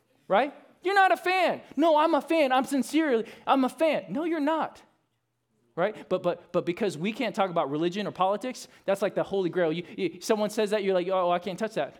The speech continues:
Yeah, yeah. As long as you're sincere, if you say it, it means it. But, but, but we have no category in the Bible of such a thing. And because the Ninevites believe God's word, action follows.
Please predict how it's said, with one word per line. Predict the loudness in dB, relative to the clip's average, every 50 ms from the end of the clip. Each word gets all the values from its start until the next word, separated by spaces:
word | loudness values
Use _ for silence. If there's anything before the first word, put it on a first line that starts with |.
| -6
Yeah, | -2 0 0 2
yeah. | 2 0 0 -2 -4 -6 -6
As | -2 -2
long | 0 0 0 -2
as | -4 -4
you're | -6 -6
sincere, | -6 -8 -8 -6 -4 -2 -2
if | -2 -2 -4
you | -8 -6
say | -2 -2 -2
it, | -2 -2
it | -4
means | -4 -6 -4 -4 -4
it. | -6 -8 -8 _ _ _ _ _ _ -18
But, | -18 -16 -18 -18 -14
but, | -14 -12 -10 -10
but | -10 -6
we | -6 -4 -4 -4
have | -4 -4 -4 -4 -4 -6
no | -8 -6 -4 -4 -4
category | -4 -4 -2 -2 -2 -4 -6 -6 -6 -6 -8 -10 -14 -18 -14
in | -10 -8
the | -8 -8
Bible | -6 -4 -4 -4 -4 -6 -8 -10
of | -10 -12
such | -10 -12 -12 -12 -12 -18
a | -20
thing. | -18 -18 -18 -18 -18 _ _ -20 -20 -20 -16
And | -14 -12 -12
because | -12 -12 -10 -6 -4 -4 -4 -4 -8 -12 -20 -18 -12
the | -8 -6 -6
Ninevites | -4 -4 -4 -2 0 0 -2 -2 -4
believe | -8 -8 -6 -4 -4 -4 -4 -2 -4 -2 0 0
God's | 0 0 0 -2
word, | -2 -2 -2 -2 -2 -4 -6 -10 -20 -20 _ _
action | -4 -4 -4 -4 -6 -8 -8 -8 -10 -14 _ _ _ -18
follows. | -16 -16 -16 -16 -18 -20 -20 -18 -16 -16 -18